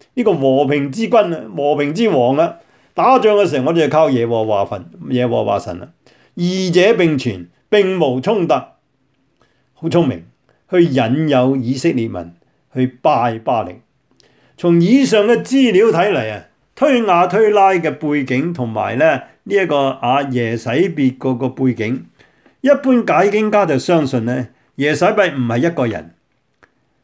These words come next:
而係指到當時推雅推拉極普遍嘅商會同埋工會啊。推雅推拉係一個商業工業非常旺盛嘅城市，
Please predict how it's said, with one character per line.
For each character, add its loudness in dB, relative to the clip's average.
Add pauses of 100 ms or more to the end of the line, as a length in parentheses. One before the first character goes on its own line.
(140)
而 -10
係 4
指 2
到 -4
當 4
時 -4
推 0
雅 2
推 2
拉 4
極 -2 (380)
普 0
遍 0
嘅 2
商 0
會 0
同 -6
埋 -6
工 0
會 0
啊。 -6 (840)
推 2
雅 6
推 0
拉 2
係 0
一 -2
個 0
商 2
業 2
工 2
業 0
非 0
常 -2
旺 2
盛 -4
嘅 -2
城 -10
市， -6